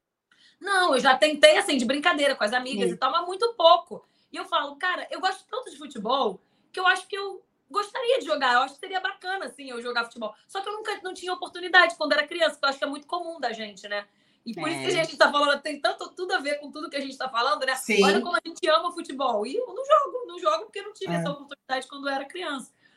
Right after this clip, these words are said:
Speaker 1: Mas
Speaker 2: É.
Speaker 1: aí agora, depois de velha, eu tô tentando. Eu vou chegar lá, porque eu sou uma
Speaker 3: Mas eu
Speaker 1: eu sou, é esforçada e dedicada, então eu vou conseguir.
Speaker 3: Mas,
Speaker 2: Nossa,
Speaker 3: Aline,
Speaker 2: futebol.
Speaker 3: eu não gosto, tive oportu-, não a
Speaker 2: Ah,
Speaker 3: oportunidade
Speaker 2: claro.
Speaker 3: de virar jogadora,
Speaker 2: Claro.
Speaker 3: né?
Speaker 2: Claro, é,
Speaker 3: Mas, assim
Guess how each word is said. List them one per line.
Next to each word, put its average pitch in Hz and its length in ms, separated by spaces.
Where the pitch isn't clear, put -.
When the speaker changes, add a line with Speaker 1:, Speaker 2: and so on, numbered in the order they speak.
Speaker 1:
Mas 247 180
Speaker 2:
É. 269 40
Speaker 1:
aí 277 60
agora, 262 200
depois 262 240
de 240 80
velha, 247 180
eu 254 60
tô 262 100
tentando. 277 400
Eu 294 80
vou 415 80
chegar 392 240
lá, 359 140
porque - 100
eu 262 80
sou 277 140
uma 262 240
Speaker 3:
Mas 220 260
eu 247 80
Speaker 1:
eu 262 300
sou, 247 240
é 240 100
esforçada 269 540
e 285 60
dedicada, 214 520
então 208 280
eu 233 80
vou 220 100
conseguir. 202 400
Speaker 3:
Mas, 196 360
Speaker 2:
Nossa, 185 100
Speaker 3:
Aline, 190 420
Speaker 2:
futebol. 175 100
Speaker 3:
eu 220 140
não 247 280
gosto, 180 840
tive 262 240
oportu-, 226 440
não 262 240
a - 20
Speaker 2:
Ah, 370 40
Speaker 3:
oportunidade 339 340
Speaker 2:
claro. 277 180
Speaker 3:
de 330 80
virar 311 220
jogadora, 294 600
Speaker 2:
Claro. 185 180
Speaker 3:
né? - 280
Speaker 2:
Claro, 226 260
é, 294 180
Speaker 3:
Mas, 226 100
assim 226 40